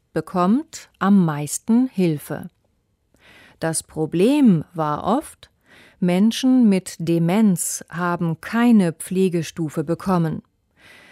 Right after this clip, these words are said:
Sie können zum Beispiel noch alleine aufstehen oder gehen.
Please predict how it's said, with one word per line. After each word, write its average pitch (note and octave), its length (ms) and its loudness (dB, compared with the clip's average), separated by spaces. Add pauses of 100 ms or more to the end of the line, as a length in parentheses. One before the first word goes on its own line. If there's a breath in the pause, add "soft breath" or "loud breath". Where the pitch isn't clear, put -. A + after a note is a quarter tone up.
(200 loud breath)
Sie G3 220 0
können A#3+ 460 0
zum E3+ 300 -2
Beispiel E3 600 -2
noch E3+ 440 0
alleine F3+ 680 2
aufstehen F3+ 880 -2
oder E3+ 400 -4
gehen. G3 540 -2